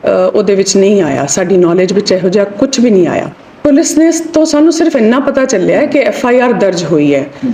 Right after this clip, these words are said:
ਉਹ ਇਨਸੀਡੈਂਟ ਹੋਇਆ ਹੈ, ਇਹ ਕੰਮ ਪੁਲਿਸ ਦਾ ਤਫਤੀਸ਼ ਕਰਨਾ ਹੋਇਆ ਹੈ ਤੇ ਕਿੱਥੇ ਹੋਇਆ ਹੈ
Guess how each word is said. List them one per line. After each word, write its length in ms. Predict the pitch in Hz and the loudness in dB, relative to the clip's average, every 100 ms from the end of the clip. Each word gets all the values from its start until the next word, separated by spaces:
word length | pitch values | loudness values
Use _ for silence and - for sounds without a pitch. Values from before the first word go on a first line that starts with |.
| - - - - - - 180 - - | -8 -16 -20 -20 -20 -8 -8 -6 -2
ਉਹ 120 | 247 | 2
ਇਨਸੀਡੈਂਟ 540 | 285 269 302 311 311 311 320 - - - _ _ _ | 2 2 2 2 2 0 -8 -12 -18 -20 _ _ _
ਹੋਇਆ 240 | 208 202 233 | 0 2 0
ਹੈ, 240 | 285 294 - 254 | -2 -6 -4 -2
ਇਹ 140 | 277 | 0
ਕੰਮ 360 | 262 226 226 233 - | 0 0 0 -2 -4
ਪੁਲਿਸ 260 | 220 226 220 | -2 0 0
ਦਾ 160 | 240 | -2
ਤਫਤੀਸ਼ 600 | 247 240 226 - 214 - | -2 -6 -4 -2 0 0
ਕਰਨਾ 360 | 226 214 233 247 - - 254 226 - - 220 | 0 2 2 0 -4 -2 -2 -4 -12 -6 0
ਹੋਇਆ 220 | 233 254 | 2 2
ਹੈ 120 | 294 | 0
ਤੇ 180 | 302 311 | 0 -2
ਕਿੱਥੇ 400 | - 320 - 320 | -2 -4 0 0
ਹੋਇਆ 240 | 226 196 | 2 0
ਹੈ 160 | 185 | 0